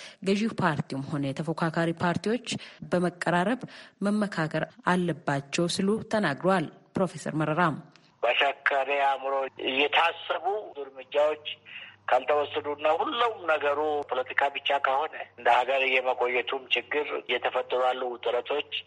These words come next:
Speaker 2: እየሰፉ እየመጡ ነው። ይሄ ሀገር እንደ ሀገር ለመቀጠል የሚገባ ከሆነ ለዛ የሚያስቡ ኃይሎች በሙሉ ሀገሪቷና ህዝቦቿን በተለይ ኃላፊነቱን በዋናነት ያላቸው የፖለቲካ ኃይሎች እንደ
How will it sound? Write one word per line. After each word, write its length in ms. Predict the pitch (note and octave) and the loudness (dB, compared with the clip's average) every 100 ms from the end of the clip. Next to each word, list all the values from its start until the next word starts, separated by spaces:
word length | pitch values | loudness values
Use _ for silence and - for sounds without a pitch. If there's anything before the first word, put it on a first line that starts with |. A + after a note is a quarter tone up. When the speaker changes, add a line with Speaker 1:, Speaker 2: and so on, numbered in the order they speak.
| - | -2
Speaker 2:
እየሰፉ 460 | D#3 E3+ E3+ F3+ - F#3+ | 2 4 4 0 0 -2
እየመጡ 440 | F3 D#3 C#3+ - C#3 C#3 | 0 0 0 -2 -4 -4
ነው። 140 | - - - | -8 -14 -6
ይሄ 140 | G#2+ A#2+ | 2 4
ሀገር 340 | C#3 C#3 C3+ C3+ | 4 2 0 -2
እንደ 200 | B2+ A#2+ | 0 0
ሀገር 320 | G#2+ A#2 B2+ B2+ | 2 2 0 -2
ለመቀጠል 680 | A#2 A2+ - G#2+ - C3+ C#3+ - - - | -2 -2 -2 -4 -2 -2 -4 -14 -20 -6
የሚገባ 600 | A2+ A#2+ C3+ C3 C#3 C3 C3 A#2 | -2 0 2 2 2 2 2 4
ከሆነ 300 | - A2 C3 C#3+ | 2 2 0 0
ለዛ 260 | A#2+ A#2 C3 C#3 | 0 2 2 2
የሚያስቡ 600 | C3 A#2+ B2 A#2+ - B2 B2+ | 0 0 2 2 0 -2 0
ኃይሎች 360 | B2 B2 B2 - | 2 0 -6 -6
በሙሉ 320 | A#2+ B2+ C3+ D#3 - _ _ | -6 -6 -4 -4 -4 _ _
ሀገሪቷና 640 | - B2+ C3 C3 C3 B2+ B2+ | 2 4 2 4 2 4 2
ህዝቦቿን 600 | B2+ - A#2+ - C3+ D#3 - | 0 -2 -6 -2 0 0 -2
በተለይ 400 | A#2 A#2 B2+ B2+ A#2 F2 - - - - - | -4 -2 -2 -4 -8 -14 -18 -20 -12 0 4
ኃላፊነቱን 760 | A#2+ B2 B2+ B2+ C3 B2+ D3 D3 | 6 4 2 -2 -4 -2 -2 0
በዋናነት 640 | B2+ B2 B2 B2 A#2+ A#2+ A2+ | 2 2 2 -2 -4 -6 -2
ያላቸው 520 | A2+ A#2 A#2 - A#2+ | -2 0 -2 -2 -8
የፖለቲካ 400 | A2 A2 G#2+ - | -6 -10 -12 -6
ኃይሎች 300 | A2 B2 - - | -6 -6 -10 -12
እንደ 160 | - | -6